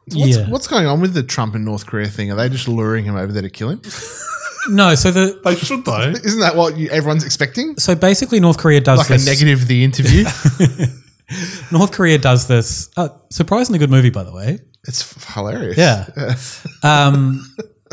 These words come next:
Speaker 2: North Korea does this with most presidents, where they invite them to, like, do peace talks to kind of legitimize their
Speaker 3: Regime.
Speaker 2: state. Yeah. Every president just says no.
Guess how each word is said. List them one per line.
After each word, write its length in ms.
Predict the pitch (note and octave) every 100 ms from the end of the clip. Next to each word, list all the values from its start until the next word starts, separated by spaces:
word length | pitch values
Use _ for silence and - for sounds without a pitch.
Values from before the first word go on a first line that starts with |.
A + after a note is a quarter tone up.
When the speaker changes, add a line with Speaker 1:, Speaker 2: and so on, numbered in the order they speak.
| - _
Speaker 2:
North 200 | E3+ G3
Korea 180 | B3 G3
does 200 | D3+ C3+
this 120 | C3+
with 140 | B2+ B2+
most 220 | A#2+ -
presidents, 560 | A2+ G2+ F#2 - - - _
where 120 | A#2+
they 100 | A#2
invite 340 | A2+ C3+ C#3+ C3
them 320 | A2 G#2+ G#2 _ _ _ _ -
to, 100 | B2
like, 220 | A2 A2+
do 100 | B2
peace 260 | B2 B2+ B2
talks 360 | B2+ A2 - -
to 180 | -
kind 280 | F2+ - C#3
of 80 | C3+
legitimize 640 | B2 C3 B2+ A#2+ A#2 G#2+
their 360 | A2 A2+ G#2+ G#2 - _ _
Speaker 3:
Regime. 340 | - G2 C#3+ A2+
Speaker 2:
state. 220 | C#3 G2+
Yeah. 220 | D3 C3 - _ - - -
Every 240 | F3+ E3
president 340 | B2+ D3+ B2 B2+
just 120 | A#2+
says 120 | A#2
no. 420 | A#2 A2 F#2+ A2+